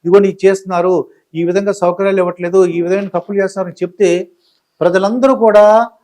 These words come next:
ఆ ప్రతిపక్ష నాయకులను నెత్తి మీద పెట్టుకుంటారు, వాళ్ళు ఇష్టపడతారు, వాళ్ళు ఏం చెప్తే అది చేస్తారండి. ఇప్పటికైనా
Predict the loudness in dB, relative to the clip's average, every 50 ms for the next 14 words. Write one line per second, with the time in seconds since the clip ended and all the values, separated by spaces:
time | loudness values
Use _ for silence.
0 | _ _ _ _ _ _ _ _ -2 0 2 2 0 0 -4 -2 -2 0 0 0
1 | 0 -2 -2 -4 -4 -4 -2 -2 -2 -2 -2 -2 -4 -6 -4 -6 -8 -8 -8 -6
2 | -4 -4 -2 -2 -2 -4 -4 -8 -10 -6 -4 -4 -2 0 0 0 2 0 0 -2
3 | -4 -10 -10 -12 -6 -4 -4 -4 -4 -2 -2 -2 0 -2 -2 -4 -6 -10 _ _
4 | _ _ _ -2 0 0 0 2 2 2 2 2 0 -2 -4 -2 -2 -4 -4 -2
5 | -4 -4 -6 -4 -4 -6 -8 -8 -8 -12 -18 -20 _ _ _ _ _ _ _ -6
6 | -4 -2 0 0 2 2 2 2 2 0 -2 -4 -4 -4 -6